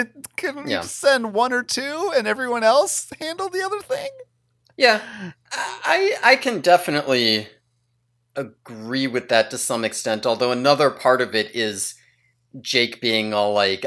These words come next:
Speaker 2: "I am messing up my work-life balance, so to speak. Like, I, I am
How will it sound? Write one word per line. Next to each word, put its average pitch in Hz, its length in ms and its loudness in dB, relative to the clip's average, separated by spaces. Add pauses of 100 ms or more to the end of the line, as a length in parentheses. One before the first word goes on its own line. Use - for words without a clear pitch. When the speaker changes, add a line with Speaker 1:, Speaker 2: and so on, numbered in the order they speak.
Speaker 2:
"I 107 600 2 (960)
am 123 200 0
messing 120 340 2
up 117 160 2
my 104 400 4
work-life 107 560 -2
balance, 92 380 -2
so 98 220 -4
to 90 80 -10
speak. - 380 -12
Like, 90 240 -4
I, 101 340 2
I 113 100 4
am 110 580 -2